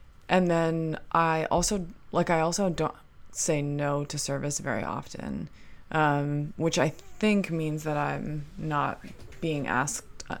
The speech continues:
to do an insane amount of stuff. Um, but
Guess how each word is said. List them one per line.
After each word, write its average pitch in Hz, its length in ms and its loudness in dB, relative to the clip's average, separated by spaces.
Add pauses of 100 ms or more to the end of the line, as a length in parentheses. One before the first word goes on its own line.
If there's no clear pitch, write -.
(100)
to 170 100 -2
do 151 140 0
an 135 80 0
insane - 380 -2
amount 135 240 -2
of - 80 -4
stuff. - 500 -4 (640)
Um, 143 560 2 (1600)
but - 280 6